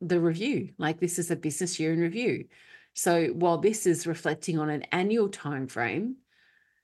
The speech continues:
I think you could easily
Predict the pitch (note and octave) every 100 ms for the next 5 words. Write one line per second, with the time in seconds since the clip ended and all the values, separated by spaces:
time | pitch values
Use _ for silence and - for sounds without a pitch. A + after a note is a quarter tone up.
0 | _ _ _ D#3+ F3 E3+ G#3 G3 G3 -
1 | F#3 F3 E3 E3 D3+ D#3+ _ _ _ _
2 | _ - G3 - _ E3+ A3+ A#3+ G3 D#3
3 | C3+ B2+ D#3